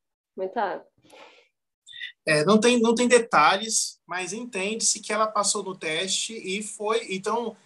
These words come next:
Speaker 2: não se surpreende ela ter ganhado os presentes, né? Às vezes as pessoas veem, olha só aquela parte do ouro lá e falam assim, "Nossa, é porque o negócio foi, ó, foi sofrido", né? E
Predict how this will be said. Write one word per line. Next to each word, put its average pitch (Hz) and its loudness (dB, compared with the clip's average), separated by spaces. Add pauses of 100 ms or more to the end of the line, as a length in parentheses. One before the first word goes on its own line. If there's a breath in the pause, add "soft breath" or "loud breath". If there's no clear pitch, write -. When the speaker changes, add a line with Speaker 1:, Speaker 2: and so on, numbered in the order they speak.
(140 soft breath)
Speaker 2:
não 233 0
se 285 0
surpreende 220 -2
ela 196 0
ter 196 -10
ganhado 185 -6
os 190 -2
presentes, 170 -6
né? 156 -8
Às 151 -8
vezes 170 -6
as - -2
pessoas 190 -2
veem, 180 -2
olha 185 2
só 185 2
aquela 175 -2
parte 170 -4
do 156 -6
ouro 156 -2
lá 151 4
e - 4
falam 190 -2
assim, 170 -6
"Nossa, 147 0 (520)
é 143 -12
porque 190 -6
o 202 2
negócio 202 0
foi, 226 0
ó, 202 2 (600)
foi 208 -4
sofrido", 240 -2
né? 165 -10 (460 soft breath)
E 175 -4